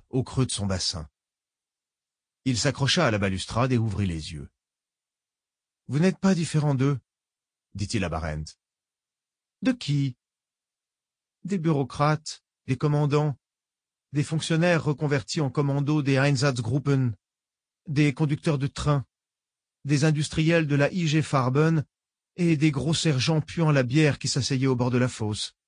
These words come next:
Barent resta songeur un moment. « Non », dit-il finalement. « Je suppose que nous sommes tous pareils en fin de compte. Richard, veuillez reconduire le docteur Lasky, s'il vous plaît. »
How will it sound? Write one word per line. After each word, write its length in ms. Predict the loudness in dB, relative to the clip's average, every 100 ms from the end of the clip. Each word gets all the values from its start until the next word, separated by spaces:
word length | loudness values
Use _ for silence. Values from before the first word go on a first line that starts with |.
| _ _ _ _ _ _ _ _ _ _ _ _ _ _ _ 2
Barent 380 | 4 6 2
resta 300 | 0 -2 0
songeur 340 | 0 0 2 2
un 60 |
moment. « 360 | 0 0 -4 -8 _ _ _ _ _ _ _ _ _ _ _ _ _ _ -2
Non », 440 | 4 4 2 -2 -6 _ _ _ _ _ _ -8
dit-il 300 | -4 -2 -4
finalement. « 500 | -4 -6 -4 -4 -8 _ _ _ _ _ _ _ _ _ 0 2
Je 160 | 4
suppose 580 | 2 0 0 2 2 2
que 100 | 0
nous 160 | 2 2
sommes 240 | 0 0
tous 240 | -2 -6
pareils 380 | -2 0 2 0
en 60 | 0
fin 200 | 0 -2
de 40 |
compte. 380 | 0 -4 -4 -8 _ _ _ _ _ _ _ _ _ _ _ -2
Richard, 600 | 2 6 6 4 2 -8 _ _ _ _ _ _ _ _ _ -6
veuillez 260 | -2 2 2
reconduire 400 | 2 2 4 4
le 100 | 4
docteur 280 | 2 2 2
Lasky, 420 | 2 0 -2 -2
s'il 160 | -4
vous 100 | -6
plaît. » 320 | -4 -2 -2